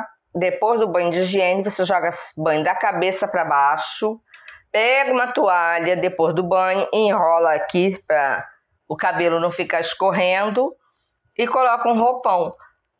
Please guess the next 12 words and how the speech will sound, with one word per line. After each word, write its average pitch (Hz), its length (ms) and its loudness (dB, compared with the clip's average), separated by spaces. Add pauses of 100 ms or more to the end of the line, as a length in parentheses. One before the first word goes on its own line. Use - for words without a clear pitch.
Ou 220 360 2
a 240 120 -2
sua 247 180 -2
roupa 233 400 -2 (140)
não 208 280 0
pode 185 280 0
secar, - 480 -2
tem 151 140 -2
que 151 40 -6
deixar 160 280 0
secar 165 340 -2
naturalmente, 175 1040 -2